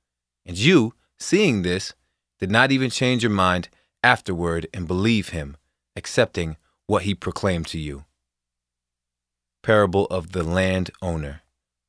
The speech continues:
Listen to another parable. There was a landowner who planted a vineyard and put a wall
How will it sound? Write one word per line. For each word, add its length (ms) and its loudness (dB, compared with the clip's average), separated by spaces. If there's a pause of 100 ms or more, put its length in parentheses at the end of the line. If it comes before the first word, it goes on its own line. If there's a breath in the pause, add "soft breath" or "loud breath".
(220)
Listen 240 2
to 140 4
another 280 4
parable. 520 0 (560)
There 80 4
was 160 6
a 80 4
landowner 800 4
who 120 -8
planted 400 0
a 40 4
vineyard 400 2
and 160 -6
put 180 2
a 60 4
wall 460 4